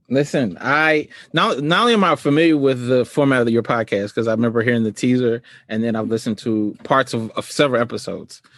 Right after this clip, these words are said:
So I already know. But I want, I, so I knew that this was a, a guilty pleasure podcast, but I wanna make something very clear. For, for this episode, I think we can both agree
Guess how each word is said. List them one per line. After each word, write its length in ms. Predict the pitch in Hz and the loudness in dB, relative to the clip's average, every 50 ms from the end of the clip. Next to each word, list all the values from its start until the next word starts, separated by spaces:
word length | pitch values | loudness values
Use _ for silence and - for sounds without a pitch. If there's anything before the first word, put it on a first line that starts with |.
| - _ | -20 _
So 160 | _ - - 131 | _ -6 -2 -2
I 160 | 131 131 135 | 0 0 2
already 240 | 147 156 156 147 139 | 2 2 2 2 2
know. 300 | 135 127 113 90 - - _ - - _ _ _ | 0 0 -2 -4 -8 -16 _ -20 -20 _ _ _
But 100 | 151 147 | -2 0
I 60 | 151 | 0
want, 340 | 165 180 196 208 208 190 151 | 2 2 2 2 0 -2 -2
I, 200 | 151 147 151 151 | -2 -2 -2 -2
so 120 | - - | 0 0
I 80 | 165 165 | 0 2
knew 220 | 170 185 214 233 | 2 2 0 2
that 160 | 220 220 190 190 | 0 0 0 0
this 180 | 185 175 - | -2 -2 -2
was 160 | 175 160 147 | -4 -2 -2
a, 480 | 147 139 135 135 135 131 127 123 120 - - _ _ _ _ _ _ _ | 0 -2 0 0 0 -2 -2 -4 -6 -10 -14 _ _ _ _ _ _ _
a 100 | - 127 | -8 -8
guilty 380 | 120 107 143 156 156 - 170 151 | -4 0 0 0 0 0 -4 -4
pleasure 440 | 127 131 156 147 156 165 160 170 156 | -2 0 0 2 2 0 -2 -4 -2
podcast, 440 | - 160 156 151 - 151 151 156 147 | -2 -2 -2 0 0 -2 -2 0 0
but 120 | 147 135 | 0 0
I 80 | 135 143 | 0 0
wanna 240 | 151 170 175 165 | 0 0 0 0
make 180 | 160 156 147 139 | 0 -2 -2 -2
something 260 | - 143 127 120 110 | -2 -4 -2 -2 -4
very 160 | 110 113 104 | -4 -4 -6
clear. 220 | 98 - - - - | -6 -10 -14 -18 -18
For, 300 | - - 131 120 123 131 127 | -10 -10 -8 -8 -8 -10 -12
for 160 | - - 156 | -4 -4 0
this 220 | 156 220 277 285 - | 2 2 2 2 2
episode, 480 | 185 185 147 139 120 - 104 90 - - _ _ _ _ _ _ _ _ _ _ _ - | 0 0 0 -4 -4 -4 -8 -8 -10 -14 _ _ _ _ _ _ _ _ _ _ _ -4
I 60 | 139 | -4
think 200 | 123 - 170 156 | -2 0 0 0
we 60 | 156 | 0
can 140 | 151 156 139 | 0 0 2
both 180 | 147 156 156 | 2 2 0
agree 380 | 156 135 135 143 131 98 82 - | 0 -2 0 0 -2 -2 -4 -10